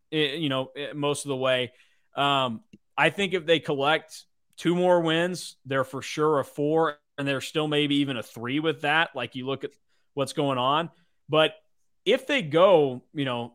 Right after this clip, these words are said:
three and one over this next stretch, or maybe you get another game tossed in there 'cause maybe one of those wins comes there, like, K-State as a two seed starts to become a very realistic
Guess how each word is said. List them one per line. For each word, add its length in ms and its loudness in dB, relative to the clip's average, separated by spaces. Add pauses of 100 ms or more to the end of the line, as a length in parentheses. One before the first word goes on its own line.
(380)
three 320 -4
and 160 -2
one 580 0
over 220 -2
this 200 -2
next 220 0
stretch, 260 0
or 60 -2
maybe 220 0
you 40 -2
get 140 2
another 240 0
game 220 -2
tossed 260 -2
in 60 -4
there 100 0
'cause 160 -10
maybe 220 0
one 180 -2
of 60 -2
those 160 -2
wins 180 -6
comes 220 -6
there, 220 -2 (680)
like, 160 -2
K-State 480 4
as 100 4
a 60 2
two 320 -4
seed 480 -6 (280)
starts 300 2
to 80 -6
become 260 0
a 80 2
very 240 4
realistic 640 -2